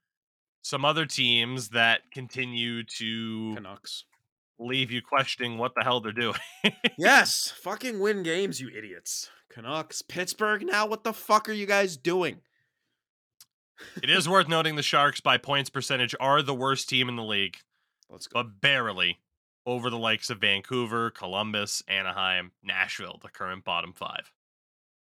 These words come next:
Speaker 2: Yeah, I'm hoping a lot of those teams get better.
Speaker 1: Me too. For your sake,
Speaker 2: <laughs>
Speaker 1: me too.
Speaker 2: God, I, I just want Bedard, man.
Speaker 1: Final two games I wanted to mention, both from Wednesday.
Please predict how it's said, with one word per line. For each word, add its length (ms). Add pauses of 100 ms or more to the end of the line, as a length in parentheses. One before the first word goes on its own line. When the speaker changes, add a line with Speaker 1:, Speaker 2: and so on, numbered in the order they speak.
(720)
Speaker 2:
Yeah, 420
I'm 100
hoping 320
a 100
lot 200
of 60
those 140
teams 240
get 180
better. 280 (1300)
Speaker 1:
Me 100
too. 160 (480)
For 60
your 180
sake, 480 (240)
Speaker 2:
<laughs> 300
Speaker 1:
me 100
too. 200 (600)
Speaker 2:
God, 340
I, 140 (100)
I 40
just 180
want 220
Bedard, 420 (100)
man. 300 (1800)
Speaker 1:
Final 260
two 160
games 300
I 40
wanted 180
to 60
mention, 360
both 240
from 160
Wednesday. 540